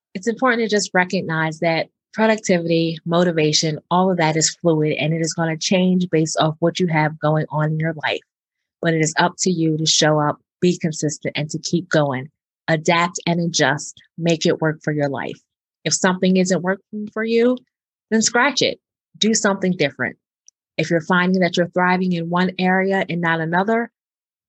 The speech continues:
put your energy, put your focus in those areas where you are thriving, and give yourself that grace, kind of pull back and just do something different for those areas that you find that you are not able to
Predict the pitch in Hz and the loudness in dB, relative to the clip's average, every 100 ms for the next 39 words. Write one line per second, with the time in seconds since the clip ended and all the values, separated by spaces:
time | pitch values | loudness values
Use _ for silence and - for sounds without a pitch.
0 | - 254 262 262 - 180 180 180 180 180 | -4 -2 0 0 0 0 0 0 0 0
1 | 180 214 214 202 185 180 180 175 - 165 | -2 -4 -2 0 0 0 0 -4 -4 -2
2 | 170 170 - 165 170 165 160 165 165 - | -2 -2 0 0 0 -2 -4 -4 -6 -4
3 | 175 196 185 160 151 151 151 151 - _ | 0 0 0 -2 -2 -2 -6 -10 -14 _
4 | _ 185 185 226 233 226 202 185 180 165 | _ -2 2 2 2 2 2 0 0 -2
5 | 151 151 151 - 160 156 160 - 208 196 | -2 -2 -2 -4 -2 -2 -4 -2 0 2
6 | 180 156 135 - _ _ _ _ _ _ | 2 2 0 -6 _ _ _ _ _ _
7 | _ - 165 170 175 160 165 190 - 175 | _ -2 0 2 0 0 -2 0 0 0
8 | 180 170 165 160 156 - 160 165 151 156 | -2 -2 0 0 -4 -2 -2 -2 0 2
9 | 160 160 156 151 160 156 160 147 151 - | 2 2 0 -2 -2 -2 0 0 0 -2
10 | 175 151 151 160 - 156 156 | 0 0 2 0 0 -2 -2